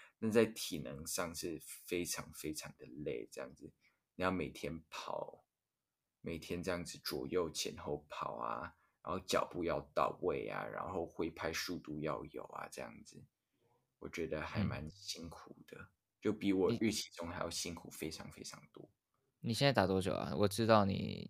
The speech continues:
Speaker 2: 呃，就是你去这个 camp，我，你这，你从暑假开始吗？
Speaker 1: 对，我大概七月开始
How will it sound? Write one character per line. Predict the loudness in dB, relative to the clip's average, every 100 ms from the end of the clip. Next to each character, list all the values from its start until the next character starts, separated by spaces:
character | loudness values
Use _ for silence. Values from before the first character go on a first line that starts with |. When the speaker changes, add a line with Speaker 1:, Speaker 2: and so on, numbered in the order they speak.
| 0
Speaker 2:
呃， | 4
就 | 6
是 | 8 8
你 | 6
去 | 4 2
这 | 4
个 |
camp， | 4 2 -2 -4
我， | -2 2
你 | 4 6
这， | 6
你 | 6
从 | 6 6
暑 | 6 8
假 | 8
开 | 8
始 | 6 2
吗？ | -8 -14 _ _ _ _ _
Speaker 1:
对， | -2 0
我 | 2
大 | 6
概 | 6
七 | 6 2 2 2 4
月 | 6 6 6
开 | -2 0
始 | -2